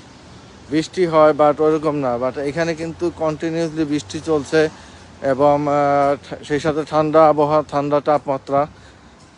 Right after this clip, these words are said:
আহ, মনে হচ্ছে শীত আবার নতুন করে আসছে, এরকম একটা ম-, ভাব দেখা যাচ্ছে। আহ, আপনারা দেখেন আকাশের অবস্থা, আকাশ মেঘলা,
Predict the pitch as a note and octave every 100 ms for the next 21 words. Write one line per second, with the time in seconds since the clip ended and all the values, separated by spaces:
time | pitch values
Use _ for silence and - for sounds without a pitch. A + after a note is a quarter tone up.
0 | - B2 B2+ C3 C3 B2 - - - -
1 | C#3 E3 D#3 E3 D#3+ D3 - D#3+ D#3 D#3
2 | D#3 D#3 D3 D3+ D3+ D#3+ D3+ D3+ D3 C#3
3 | - D3 F3 - - - B2+ C#3 C#3 D3
4 | C#3 D#3+ C#3 C#3+ A#2+ C3 C#3 - C3 B2+
5 | C#3+ C3+ G#2+ A2+ G2 - - - - -
6 | B2+ B2+ C3+ C3 - - - - - -
7 | - - - - - - - - - -
8 | - C3+ B2+ C#3+ C#3+ C#3+ C#3 B2+ C#3 C#3+
9 | C#3 C3 - C3 D#3+ - - - - -
10 | - - - - B2+ B2+ C#3+ C3+ C3+ C#3
11 | C3+ C#3+ D3+